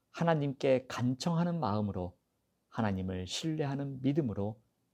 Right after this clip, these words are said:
기도의 자리에서 살아갈 수 있도록 인도하여 주시옵소서. 응답이 없다고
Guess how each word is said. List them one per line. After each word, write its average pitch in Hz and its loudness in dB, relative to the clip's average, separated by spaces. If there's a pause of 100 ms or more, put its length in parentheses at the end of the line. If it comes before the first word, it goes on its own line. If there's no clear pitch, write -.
(100)
기도의 90 -2
자리에서 82 -8
살아갈 131 -4
수 117 -8
있도록 113 -4 (120)
인도하여 95 -4 (200)
주시옵소서. - -10 (800)
응답이 120 8
없다고 110 2